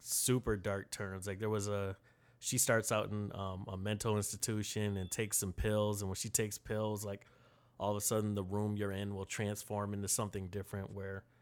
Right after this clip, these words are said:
um, you'll have some really dark things going on where someone's beheaded or, you know, there's kind of a demon right over someone's shoulder. There'll be people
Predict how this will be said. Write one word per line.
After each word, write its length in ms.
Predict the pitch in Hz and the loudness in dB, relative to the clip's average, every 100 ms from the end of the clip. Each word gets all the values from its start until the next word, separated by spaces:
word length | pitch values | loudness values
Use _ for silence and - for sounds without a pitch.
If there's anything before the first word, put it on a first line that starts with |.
| - - _ - | -20 -20 _ -4
um, 380 | 92 87 90 90 _ _ - _ - | -2 0 -2 -8 _ _ -20 _ -2
you'll 80 | 107 | 2
have 140 | 120 | 2
some 160 | - 98 | 2 0
really 220 | 107 104 | 2 2
dark 360 | 90 104 101 - | 2 2 2 0
things 300 | 110 107 92 | 0 0 0
going 180 | 98 | -2
on 160 | 92 92 | -2 -4
where 80 | 92 | -2
someone's 320 | - 104 92 | 0 0 -2
beheaded 720 | - 104 90 123 120 117 117 | -2 -4 2 4 4 4 4
or, 360 | 104 92 95 - _ _ - - - - | 2 0 -2 -4 _ _ -20 -20 -12 -4
you 60 | |
know, 120 | 98 | 0
there's 240 | 95 90 - | 0 -2 -4
kind 180 | - 104 | -2 0
of 60 | |
a 60 | 95 | 0
demon 540 | 85 113 113 120 117 | -2 0 2 4 2
right 160 | 107 101 | 2 2
over 180 | 104 104 | 2 2
someone's 340 | - 110 104 95 | 2 2 0 -2
shoulder. 520 | - 104 104 104 104 | -2 0 0 0 0
There'll 120 | 104 | -2
be 140 | 98 98 | -4 -8
people 400 | - 107 104 | -6 -6 -6